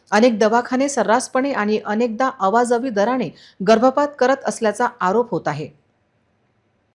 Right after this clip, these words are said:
अशोक वाटिकेजवळ उड्डाण पुलाखाली नवीन बस स्थानकाकडे आणि अग्रेसन चौकाकडे जाणाऱ्या रस्त्यावर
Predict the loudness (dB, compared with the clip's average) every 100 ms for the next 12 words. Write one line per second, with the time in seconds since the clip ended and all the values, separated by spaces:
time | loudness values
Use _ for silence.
0 | _ _ _ _ _ _ _ _ _ _
1 | _ _ _ 0 2 2 2 0 0 -2
2 | 0 2 2 0 0 0 -2 -2 0 -2
3 | 0 -2 -2 -2 -4 -4 -4 -6 -2 -4
4 | -2 -2 -2 -2 -4 -4 -4 -2 -2 -4
5 | -6 -2 -2 0 -2 -2 -4 -2 -4 -6
6 | -6 -6 -4 -4 -4